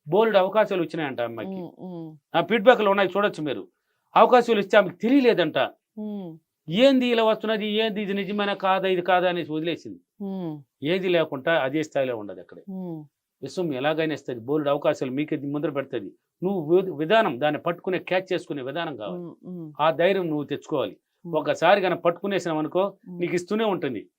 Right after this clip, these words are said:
Speaker 1: నువ్వు ఇస్తూనే ఉండాలి.
Speaker 2: ఓకే.
Speaker 1: వంద రూపాయలు ఇచ్చిందంటే పది రూపాయలు నువ్వు ఇచ్చేయాల్సిందే.
Speaker 2: రైట్.
Speaker 1: తొంభై రూపాయలు నీదే అనమాట.
Speaker 2: మ్మ్,
Speaker 1: ఇలా
Speaker 2: మ్మ్.
Speaker 1: ఇస్తాను, అవకాశం బోలెడు అవకాశాలు పెడుతుంది.
Speaker 2: మ్మ్.
Speaker 1: దాన్ని మనం క్యాచ్ చేసుకునే విధానాన్ని బట్టి నెక్స్ట్ అనేది వస్తూ ఉంటుంది.
Speaker 2: ఓకే.
Speaker 1: ఇప్పుడు ఆ లేడీకి ఎలా వచ్చింది,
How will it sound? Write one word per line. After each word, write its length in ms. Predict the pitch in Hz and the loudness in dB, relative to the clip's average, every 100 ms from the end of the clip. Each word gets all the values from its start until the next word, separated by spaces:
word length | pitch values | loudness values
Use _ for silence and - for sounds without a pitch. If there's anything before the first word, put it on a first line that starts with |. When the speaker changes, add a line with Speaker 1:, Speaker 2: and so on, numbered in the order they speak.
| _ - | _ -6
Speaker 1:
నువ్వు 140 | 208 | -4
ఇస్తూనే 280 | 180 - 185 | -4 -2 -2
ఉండాలి. 360 | 151 117 98 - _ - 170 | -2 -2 -6 -8 _ -10 -10
Speaker 2:
ఓకే. 200 | - 147 | -8 -4
Speaker 1:
వంద 160 | 135 175 | 0 2
రూపాయలు 300 | 185 247 240 | 4 4 4
ఇచ్చిందంటే 360 | - 220 214 | 0 -2 0
పది 160 | - 208 | 0 0
రూపాయలు 240 | 190 240 | 2 0
నువ్వు 120 | 196 156 | 0 -2
ఇచ్చేయాల్సిందే. 580 | - 135 113 104 95 - - | 0 -2 -2 -10 -14 -16 -14
Speaker 2:
రైట్. 260 | 135 - - | -14 -4 2
Speaker 1:
తొంభై 220 | 208 214 | 4 4
రూపాయలు 260 | 196 220 165 | 2 2 2
నీదే 160 | 165 | 2
అనమాట. 360 | 151 123 107 - | 2 0 -8 -10
Speaker 2:
మ్మ్, 320 | 175 175 165 - | -12 -12 -12 -4
Speaker 1:
ఇలా 160 | 185 208 | 2 2
Speaker 2:
మ్మ్. 60 | |
Speaker 1:
ఇస్తాను, 320 | 185 196 165 104 _ _ | 2 2 2 0 _ _
అవకాశం 480 | 147 190 208 185 170 | 2 6 4 4 -2
బోలెడు 280 | 151 190 180 | 0 2 2
అవకాశాలు 440 | 165 190 190 170 | 2 0 0 0
పెడుతుంది. 420 | 139 131 135 147 - - | 0 -4 -4 -6 -10 -14
Speaker 2:
మ్మ్. 200 | 175 165 | -8 2
Speaker 1:
దాన్ని 240 | 175 208 | 2 2
మనం 220 | 190 180 | 0 0
క్యాచ్ 300 | 180 175 185 | 0 -2 -2
చేసుకునే 320 | 165 - 139 123 | -6 -6 -8 -6
విధానాన్ని 500 | 143 185 185 165 143 | 0 2 2 0 -2
బట్టి 460 | 151 - 233 269 _ _ _ 202 | -2 -2 -6 -6 _ _ _ -4
నెక్స్ట్ 340 | 196 202 - | 0 0 0
అనేది 200 | 180 165 | -2 -2
వస్తూ 260 | 135 - 127 | -4 -4 -6
ఉంటుంది. 280 | 107 - - 170 | -6 -14 -10 -8
Speaker 2:
ఓకే. 260 | 170 - 147 | -10 -14 -6
Speaker 1:
ఇప్పుడు 160 | 165 185 | 2 6
ఆ 140 | 170 | 6
లేడీకి 340 | 202 220 214 196 | 6 2 0 0
ఎలా 120 | 190 | 2
వచ్చింది, 400 | 180 175 170 | 2 0 -2